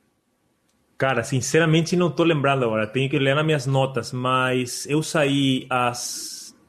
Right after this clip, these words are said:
oito da manhã e cheguei umas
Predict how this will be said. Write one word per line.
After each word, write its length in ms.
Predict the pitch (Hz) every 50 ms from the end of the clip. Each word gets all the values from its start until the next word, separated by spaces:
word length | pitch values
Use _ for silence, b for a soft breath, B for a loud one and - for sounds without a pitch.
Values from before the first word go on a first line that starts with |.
| - - - - - - _ _ _ _ _ _ _ -
oito 320 | 143 160 185 214 214 208
da 120 | 180 175 165
manhã 520 | 156 139 127 117 117 117 123 151 165 160 - - _ _ _ _ _ _ _ _ _ _ _ _ -
e 60 | 135
cheguei 500 | 135 - 143 135 123 120 131 139 147 156
umas 1300 | 156 151 156 151 147 147 143 143 139 139 139 135 - - - - - - - - - - - - - -